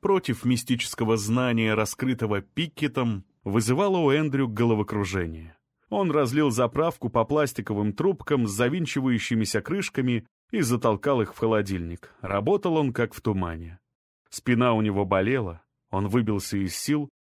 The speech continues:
а завтрашний день обещал и более серьёзные трудности.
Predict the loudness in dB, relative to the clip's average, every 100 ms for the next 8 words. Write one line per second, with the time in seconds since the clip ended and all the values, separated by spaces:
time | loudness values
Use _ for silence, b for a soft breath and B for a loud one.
0 | _ _ 0 2 2 0 -2 0 0 2
1 | 2 0 -2 2 0 0 0 0 0 0
2 | 0 2 2 0 -2 0 -2 -2 -4 -4
3 | -4 -4 -8 -8 -14